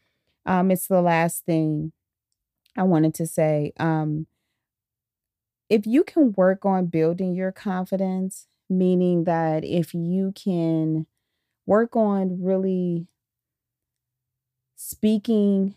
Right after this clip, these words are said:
your mind every day, even if it's with little small things, this will help build your confidence more and more every day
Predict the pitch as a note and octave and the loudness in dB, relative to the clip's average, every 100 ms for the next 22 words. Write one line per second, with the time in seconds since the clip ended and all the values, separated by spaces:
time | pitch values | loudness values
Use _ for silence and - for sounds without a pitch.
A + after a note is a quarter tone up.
0 | - F3 F3 E3+ E3+ E3+ F3 E3+ E3+ E3 | -8 0 0 2 0 -2 -2 -2 -2 -4
1 | F3 - _ D#3 E3+ F#3 G3 G3+ G#3 G#3 | -6 -14 _ -2 -2 -2 -2 0 0 0
2 | G#3 G#3+ A3 G#3+ _ _ _ - A3 A3 | 0 -2 -6 -12 _ _ _ -2 0 0
3 | G3+ G3+ - F#3 - - F#3+ F3 - - | -2 -2 -4 -8 -10 -2 0 0 -4 -6
4 | E3 F3 F#3+ G3 F#3 - F#3+ E3+ F3 F3+ | -2 0 2 0 -2 -6 -4 -2 0 -2
5 | - - F#3 F#3 G3+ G#3+ A3 - _ _ | -4 -4 -2 0 -2 -4 -8 -16 _ _
6 | _ - E3+ G#3 - A3 G3+ F#3+ F#3+ F3+ | _ -6 2 2 2 2 2 2 2 2
7 | F#3 F3+ E3+ E3+ E3 D#3 D3+ - E3+ E3+ | 2 2 2 2 -2 -4 -4 -6 -4 -4
8 | E3+ D#3+ D3+ D3+ D3+ D#3+ E3+ E3 E3 D#3 | -2 -2 -2 -2 0 2 0 0 -2 -2
9 | D3 D3+ D#3+ E3 E3 D#3+ - D#3+ F3 D#3+ | 0 0 0 0 0 -2 -2 -2 -2 -4
10 | D3 D3 D#3 D3+ D#3 F3+ | -2 0 0 0 0 -4